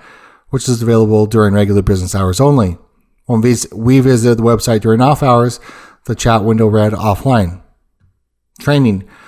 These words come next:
Smart Market Dental's website has a short list of F A Q, but they're geared more towards people who haven't signed up yet than existing clients.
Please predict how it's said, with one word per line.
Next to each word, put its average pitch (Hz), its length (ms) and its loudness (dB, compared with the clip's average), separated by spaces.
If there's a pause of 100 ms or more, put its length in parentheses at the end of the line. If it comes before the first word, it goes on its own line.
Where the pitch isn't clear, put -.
(160)
Smart 156 420 -2
Market 143 320 0
Dental's 123 320 -2
website 123 380 0
has 110 120 -2
a 107 80 0
short 135 260 -2
list 117 280 -2
of 104 180 0
F 110 200 0
A 107 100 2
Q, 104 500 0 (320)
but 110 140 -4
they're 120 140 2
geared 117 280 -2
more 120 160 0
towards 139 320 -4
people 117 340 -2
who 113 180 -6
haven't 117 280 0
signed 120 260 -2
up 104 160 -2
yet 104 200 -2
than 98 120 -4
existing 107 600 -4
clients. 95 580 -6